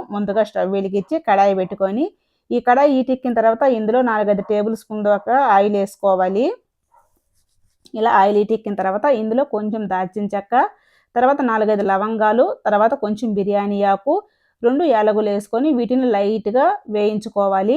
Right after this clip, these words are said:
ఇవి వేగిన తర్వాత ఇందులో రెండు ఆనియన్స్‌ని సన్నగా కట్ చేసి వేసి వేయించుకోవాలి.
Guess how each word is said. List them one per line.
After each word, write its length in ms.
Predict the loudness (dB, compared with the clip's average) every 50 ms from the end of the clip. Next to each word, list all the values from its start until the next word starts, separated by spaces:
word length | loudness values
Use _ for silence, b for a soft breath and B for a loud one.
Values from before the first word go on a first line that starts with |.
| 0 -2 -2
ఇవి 180 | -2 0 0 2
వేగిన 340 | 2 2 0 0 -2 -2 -2
తర్వాత 360 | 0 0 2 0 0 0 0 0
ఇందులో 280 | 0 0 0 0 0 0
రెండు 240 | 0 0 0 0 -2
ఆనియన్స్‌ని 540 | -2 -2 -4 -6 -8 -8 -6 -4 -4 -4 -2
సన్నగా 380 | -2 -4 -4 -4 -4 -2 -2 -2
కట్ 260 | 0 -2 -2 -2 -2
చేసి 260 | -2 -4 -4 -4 -6
వేసి 320 | -4 -4 -4 -4 -4 -4 -6
వేయించుకోవాలి. 1000 | -4 -2 -2 -2 -2 -2 -4 -8 -8 -6 -2 -2 0 0 0 -2 -2 -2 -2